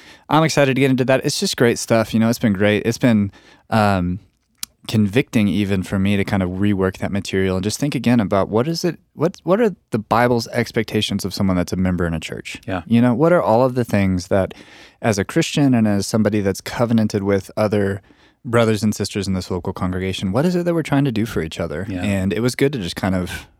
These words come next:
Speaker 1: reflect on, you know, how am I doing in that? So, so I hope it's good for these, these members that are coming in. Um, there should be sixteen, I think. So
Speaker 2: Awesome.
Speaker 1: Lord willing, that'll be sixteen new members in our church that we're accountable to and, uh,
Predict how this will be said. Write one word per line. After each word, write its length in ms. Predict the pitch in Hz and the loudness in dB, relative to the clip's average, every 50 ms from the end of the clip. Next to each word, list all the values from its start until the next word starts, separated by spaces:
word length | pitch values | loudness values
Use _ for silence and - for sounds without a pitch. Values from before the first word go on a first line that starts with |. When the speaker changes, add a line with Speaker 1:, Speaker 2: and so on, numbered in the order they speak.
| _ _ _ _ _ | _ _ _ _ _
Speaker 1:
reflect 460 | - 95 - - - 123 135 139 - 135 | -12 -12 -10 -8 -4 -2 -2 0 0 2
on, 300 | 127 123 123 117 117 - | 2 4 4 2 0 0
you 120 | - 120 | 0 0
know, 100 | 110 104 | 0 0
how 160 | 98 98 117 123 | 0 0 0 0
am 100 | 123 123 | 0 0
I 100 | 135 139 | 0 -2
doing 200 | 110 85 80 78 | -2 -4 -6 -6
in 80 | 76 76 | -8 -8
that? 180 | 80 82 85 - | -10 -10 -6 -2
So, 220 | - 117 110 104 - - - - - - - | 2 2 2 2 0 -4 -18 -20 -20 -12 -2
so 120 | - 143 | 2 4
I 80 | 143 139 | 6 6
hope 180 | 147 160 160 | 6 4 4
it's 140 | 170 143 - | 2 0 2
good 180 | - 151 147 135 | 2 2 2 2
for 120 | - 147 | 2 2
these, 380 | 127 135 131 127 - - - - - | 2 2 2 2 0 -2 -6 -6 -4
these 160 | - 127 120 113 | -2 0 2 2
members 260 | 113 110 120 123 113 | 2 2 2 2 2
that 100 | 127 110 | 2 2
are 80 | 110 107 | 2 0
coming 280 | - - 117 107 98 | 0 2 2 2 2
in. 320 | 95 95 98 110 120 131 127 147 | 2 0 0 0 0 -2 -2 -4
Um, 300 | - 107 104 101 98 95 | -2 0 2 2 2 2
there 80 | 95 101 | 0 -2
should 260 | - - - 123 123 | -2 -2 -2 -2 0
be 480 | 139 135 127 127 120 113 107 104 101 - - _ - | 2 2 2 4 2 2 0 -2 -4 -8 -14 _ -12
sixteen, 840 | - - - - - 147 143 - - - - 156 165 190 220 240 - - - | -8 -6 -6 -4 -2 -2 -4 -4 -4 -4 -2 0 2 2 0 0 -2 -4 -4
I 100 | - 151 151 | -2 -2 -2
think. 320 | - - 190 240 - - | 0 0 0 0 -2 -4
So 280 | - - - 123 113 107 | -8 -4 2 4 4 4
Speaker 2:
Awesome. 160 | 104 104 - - - - - - _ - | 4 0 -2 -8 -16 -20 -20 -12 _ 2
Speaker 1:
Lord 220 | 123 131 143 131 | 4 4 6 6
willing, 280 | 120 123 127 151 160 151 | 4 4 4 4 4 4
that'll 180 | 147 143 143 | 2 2 2
be 120 | 131 131 123 | 2 0 0
sixteen 540 | - - 123 - - - 135 123 123 120 | 0 -2 -4 -4 -2 0 2 4 4 4
new 300 | 110 110 110 113 117 123 123 - - _ - | 4 4 4 4 2 2 0 -4 -12 _ -2
members 300 | 117 113 113 120 123 120 | 2 2 2 2 2 2
in 100 | 120 120 | 2 2
our 80 | 113 110 | 2 2
church 300 | - - 120 - - - | 2 0 -2 -2 -4 -6
that 80 | - | -4
we're 120 | - 113 110 | 0 0 0
accountable 420 | 98 - 117 104 110 120 120 123 120 | 0 0 -2 -2 -2 -2 -4 -6 -6
to 280 | - - 135 160 - - | -6 -4 -4 -4 -6 -6
and, 360 | - - 104 98 95 95 92 101 | -6 -4 -2 0 0 0 0 0
uh, 260 | 98 95 92 92 | 0 0 0 -2